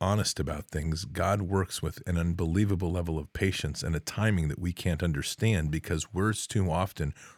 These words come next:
running ahead to the conclusion rather than enjoying the process.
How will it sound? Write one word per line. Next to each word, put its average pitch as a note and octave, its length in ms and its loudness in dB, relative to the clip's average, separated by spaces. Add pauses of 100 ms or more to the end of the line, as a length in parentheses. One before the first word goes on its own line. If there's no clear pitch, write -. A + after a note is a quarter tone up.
(100)
running F#2 360 4
ahead F#2+ 500 -2
to E2 80 -4
the D#2+ 100 -2
conclusion E2+ 720 0 (1400)
rather D#2+ 240 4
than D#2 160 0
enjoying D#2 680 0 (760)
the D#2+ 140 -4
process. - 720 -2